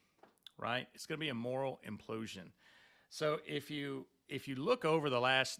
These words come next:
number of years, um, about, you know, quote unquote, morals in our society,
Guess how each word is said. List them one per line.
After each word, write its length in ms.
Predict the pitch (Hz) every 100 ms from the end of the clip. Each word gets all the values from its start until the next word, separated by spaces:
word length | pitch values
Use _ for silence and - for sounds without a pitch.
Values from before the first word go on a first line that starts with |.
| -
number 380 | 135 139 135 117
of 100 | 104
years, 640 | 127 131 110 104 - - _ _
um, 420 | 117 113 110 113 - _ _ _ _ _
about, 400 | 123 117 131 135 - _ _ _ _ _
you 140 | - 120
know, 180 | 113 - _ _ _ _ _
quote 160 | 131 123
unquote, 300 | - 123 - _ _ _
morals 640 | - 120 156 123 110 - - _ _ _ _ _
in 140 | 135 123
our 180 | 123
society, 640 | 110 113 139 143 131 113